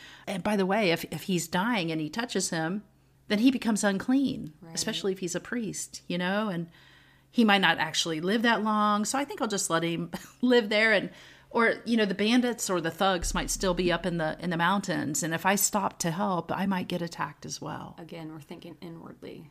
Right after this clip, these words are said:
Speaker 2: instead of outwardly to others.
Speaker 1: Yeah, yeah.
Speaker 2: All this to say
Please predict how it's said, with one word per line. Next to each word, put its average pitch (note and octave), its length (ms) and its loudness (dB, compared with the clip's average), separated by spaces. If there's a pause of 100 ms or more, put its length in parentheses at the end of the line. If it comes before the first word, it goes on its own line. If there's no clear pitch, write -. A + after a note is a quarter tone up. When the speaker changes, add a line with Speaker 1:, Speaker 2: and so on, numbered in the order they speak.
Speaker 2:
instead E3 240 -18
of - 160 -18
outwardly - 540 -16
to - 180 -20
others. - 180 -12
Speaker 1:
Yeah, F#3 440 -4 (440)
yeah. F3+ 380 -6 (220)
Speaker 2:
All A3 200 2
this A#3+ 220 -2
to G3+ 80 -6
say D#3+ 640 -6